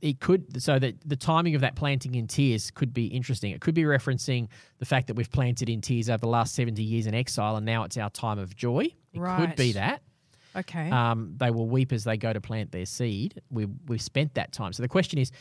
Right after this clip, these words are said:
Speaker 1: have we spent that time weeping already, and now it's a time of joy? Or, and this is the interesting thing about it, when they return from exile, that we see this in this, this is a great psalm example of it. They come back with great joy. But when they get back,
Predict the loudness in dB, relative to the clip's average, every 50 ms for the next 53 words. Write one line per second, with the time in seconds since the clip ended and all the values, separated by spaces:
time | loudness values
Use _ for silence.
0 | -20 _ _ -2 0 0 2 2 2 0 0 0 -2 -2 -2 -2 -4 -6 -6 -6
1 | -2 0 0 2 2 2 0 0 0 -4 -4 -6 -8 -6 -6 -4 -2 0 -2 -2
2 | -2 -4 -8 -8 -10 _ _ -4 -2 0 2 2 2 2 0 -4 -8 -10 -10 -10
3 | -8 -8 -10 -12 -14 -14 -16 -14 -12 -14 -14 -14 _ _ _ _ _ _ _ _
4 | _ _ _ _ _ _ _ _ _ _ _ 4 4 4 4 2 0 -4 -6 -6
5 | -10 _ _ _ _ _ _ _ _ _ _ 0 2 2 2 2 0 -2 0 2
6 | 0 0 0 -2 -4 -4 -4 -6 -2 -2 -2 -2 0 0 2 2 2 0 -2 -2
7 | -2 0 0 2 2 2 2 2 0 -2 -6 -2 -2 0 0 0 0 -2 -4 -4
8 | -4 -4 -4 -4 -4 -2 -2 -2 -2 -2 -4 -6 -8 -8 -10 _ _ _ _ -4
9 | -4 -2 0 0 0 0 0 -2 -4 -4 -2 -2 -2 -2 -2 -4 -4 -4 -4 -6
10 | -2 -2 -2 -2 -2 -4 -4 -4 -2 -2 -4 -4 -4 -4 -6 -4 -6 -6 -6 -6
11 | -8 -8 -8 -6 -6 -4 -4 -4 -4 -6 -8 -8 -6 -8 -8 -8 -8 -10 -10 -10
12 | -8 -8 -6 -4 -4 -4 -4 -4 -4 -2 0 0 0 0 -2 -4 -2 0 0 0
13 | -2 -4 _ -20 -20